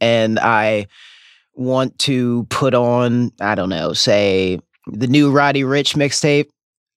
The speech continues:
uh, Rich Forever sounds great because it fills the entire apartment. Every nook and cranny. I can hear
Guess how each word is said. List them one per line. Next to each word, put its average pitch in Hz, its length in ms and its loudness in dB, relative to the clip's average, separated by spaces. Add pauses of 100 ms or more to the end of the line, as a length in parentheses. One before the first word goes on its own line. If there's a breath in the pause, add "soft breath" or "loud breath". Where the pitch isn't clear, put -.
uh, 123 500 0
Rich 139 240 0
Forever 147 340 2
sounds 143 340 -2
great 156 340 -2
because 123 260 -4
it 120 100 -8
fills 135 320 -2
the 127 140 0
entire 123 540 0
apartment. 107 680 -4
Every 185 220 2
nook 180 160 0
and 156 100 -2
cranny. 135 380 -2
I - 120 -2
can 139 140 -6
hear 151 440 0